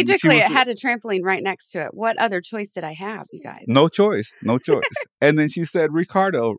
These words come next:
Speaker 2: roll, roll it over closer." And then I did. But when I did, I was like, "Wait a second. Why am I rolling it over closer? What's the point of that?"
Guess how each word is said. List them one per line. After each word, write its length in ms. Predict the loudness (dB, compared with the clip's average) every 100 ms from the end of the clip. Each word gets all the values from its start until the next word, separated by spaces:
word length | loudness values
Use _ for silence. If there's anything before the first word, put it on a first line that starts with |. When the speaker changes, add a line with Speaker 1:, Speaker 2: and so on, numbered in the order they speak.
| 0
Speaker 2:
roll, 560 | 4 6 6 4 0 0
roll 260 | 2 4
it 120 | 4 4
over 560 | 4 6 6 4 4 0
closer." 480 | 4 4 4 -2 -4 -10 _ _ -20 -4
And 160 | 0 2
then 140 | 2
I 160 | 2 2
did. 420 | 6 6 6 4 2
But 160 | 2
when 160 | 2 0
I 140 | 0
did, 280 | 2 2 4
I 120 | 4
was 160 | 0 -6
like, 200 | -6 -6 -4
"Wait 180 | -2 0
a 80 | 0
second. 540 | 0 0 0 -4 -4 -14 _ _ _ _ _ _
Why 260 | 0 2 4
am 120 | 2
I 80 | 0
rolling 460 | -2 0 0 0 -2
it 100 | -2
over 320 | -2 0 -2
closer? 600 | -2 0 0 0 -4 -8 -14 _ _ _ _ _ _ _ _ _
What's 180 | 2 4
the 100 | 2
point 300 | 0 2 2
of 80 | 2
that?" 240 | 4 4